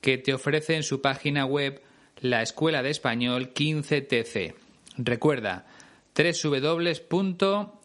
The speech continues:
quince T C punto es. Por ejemplo, Lorenz, una de las personas que me ha enviado un donativo, me contaba en su correo electrónico que él suele escuchar los episodios mientras sigue la transcripción.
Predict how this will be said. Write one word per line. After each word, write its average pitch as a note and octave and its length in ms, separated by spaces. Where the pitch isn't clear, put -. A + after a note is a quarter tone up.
quince E3+ 380
T C3 140
C D#3+ 280
punto D3+ 480
es. F#2+ 360
Por B2+ 140
ejemplo, F3+ 680
Lorenz, D#3 680
una B2 220
de B2+ 80
las C3 140
personas C3+ 560
que A2 120
me A2 140
ha A#2 60
enviado A#2+ 440
un A#2+ 100
donativo, C3 580
me B2+ 220
contaba D#3 420
en D3+ 80
su C3+ 160
correo C3+ 320
electrónico D#3+ 800
que E3+ 180
él G3+ 100
suele G3+ 260
escuchar F#3+ 480
los C3+ 220
episodios F3 960
mientras D#3+ 580
sigue D#3 340
la D3 220
transcripción. C#3 1080